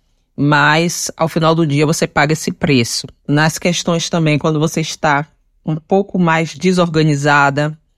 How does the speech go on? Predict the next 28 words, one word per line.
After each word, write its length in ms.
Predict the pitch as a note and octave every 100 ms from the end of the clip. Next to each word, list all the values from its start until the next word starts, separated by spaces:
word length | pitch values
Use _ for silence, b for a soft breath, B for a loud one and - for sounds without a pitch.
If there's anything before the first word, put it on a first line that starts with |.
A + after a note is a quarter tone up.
| _ _ _ _ _
e 100 | E3
tem 300 | D3+ - D#3
que 200 | F3+ -
enfrentar 960 | E3 F3 - D#3+ D#3+ D3+ C#3+ C#3+ D3 D#3 - _ _ _ _ _ _ _
aquele 320 | D3 - D#3
dia 160 | C#3+ D3+
de 120 | C#3+
trabalho 440 | - D#3 D3 C#3+
também 400 | D3 D#3 C#3+ C#3
um 80 | D3
pouco, 960 | D#3 - C#3 - - D3+ D3 D3 C#3+ C3+ - -
é, 400 | B2 A#2+ A#2 A2+
mais 320 | B2 B2 B2
difícil. 640 | D3+ - C3+ A#2 - - _ _ _ _ _
Mas 380 | D#3+ F#3+ A#3+ -
como 720 | - A3+ G3 F#3 D#3+ C3 B2 _
o 100 | E3+
meu 160 | E3 E3+
trabalho 680 | G3 E3 C#3+ C#3 C3+ B2+ - -
é 160 | D3
algo 280 | C#3 C#3 C#3
que 320 | - F3+ D#3+ -
eu 320 | E3+ F3+ F#3+
me 120 | F3
identifique, 1120 | D3+ C#3 D3 - B2+ - F3 F#3+ - - - - _ _ _ _ _ _ _
eu 160 | D3+ D3+
não 180 | E3+ G3
tenho 960 | G3+ D3+ D3+ D#3+ E3+ E3+ E3+ E3+ E3